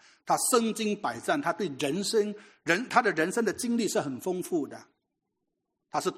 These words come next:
读懂人性的人呐，弟兄姊妹。因为后来他在诗篇里面他也提到了，我们一起读：“连我知己的朋友，我所依靠吃过我饭的，也用脚踢我。”你看见他懂吗？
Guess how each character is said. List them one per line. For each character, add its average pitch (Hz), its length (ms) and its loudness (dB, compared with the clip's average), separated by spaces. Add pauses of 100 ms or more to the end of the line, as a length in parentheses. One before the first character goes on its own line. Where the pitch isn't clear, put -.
读 220 300 8
懂 131 260 2
人 139 220 -2
性 175 240 -2
的 123 120 -4
人 110 220 -12
呐， - 200 -16
弟 135 100 -4
兄 127 180 -6
姊 - 140 -16
妹。 - 100 -20 (1400)
因 151 120 4
为 147 80 6
后 170 160 2
来 143 100 2
他 147 140 4
在 147 120 0
诗 170 220 2
篇 170 180 0
里 131 80 -4
面 135 140 -2
他 147 120 0
也 120 120 -2
提 117 220 -14
到 123 240 -2
了， 104 200 -16 (220)
我 127 80 -4
们 139 120 2
一 147 60 4
起 131 180 -6 (120)
读 117 180 -18 (300)
：“连 180 260 6
我 156 200 6
知 - 180 -4 (180)
己 147 180 -2
的 139 100 2
朋 131 300 0
友， 123 220 2 (280)
我 160 320 10
所 131 360 0
依 196 180 2
靠 190 300 6
吃 185 280 2
过 185 180 6
我 123 180 0
饭 135 340 2
的， 117 200 -10 (240)
也 120 220 2
用 147 200 4
脚 107 220 -4 (140)
踢 139 240 0
我。” 107 400 -4 (420)
你 117 100 -8
看 131 140 -4
见 135 100 -2
他 139 120 -2
懂 113 200 -12
吗？ 107 240 -14